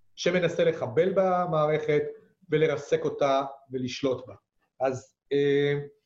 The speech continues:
מן הסתם, לכל פתרון טכנולוגי, אה, צריך להביא בחשבון גם את ה-resilience שלו, את העמידות שלו ואת היכולת לשלוט עליו בבטחה. נחזור לשאלת ההובריס, מי שולט,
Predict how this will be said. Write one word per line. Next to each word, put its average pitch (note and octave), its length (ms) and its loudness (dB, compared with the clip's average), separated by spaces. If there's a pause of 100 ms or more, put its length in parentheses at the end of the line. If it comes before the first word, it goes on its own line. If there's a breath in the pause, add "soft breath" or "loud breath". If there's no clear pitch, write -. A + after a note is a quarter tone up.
(160)
מן G3+ 140 2
הסתם, A3 440 -2 (140)
לכל F3 360 -2 (100)
פתרון E3 680 -2
טכנולוגי, F3+ 840 -2 (540)
אה, C3 240 0 (100)
צריך F3+ 160 -6
להביא F3+ 180 -2
בחשבון D#3 440 -2
גם C#3 140 -2
את B2+ 120 -6
ה-resilience C#3 540 -2
שלו, D3+ 460 -4 (540 loud breath)
את A#2+ 160 -6
העמידות B2 800 -4
שלו F3 300 0
ואת D3 160 -4
היכולת F#3+ 480 0
לשלוט E3 300 -2
עליו D#3 180 0
בבטחה. A#2+ 460 -8 (600)
נחזור E3 280 -2
לשאלת E3 360 -4
ההובריס, G3+ 720 -2 (420)
מי F3+ 180 0
שולט, E3 520 0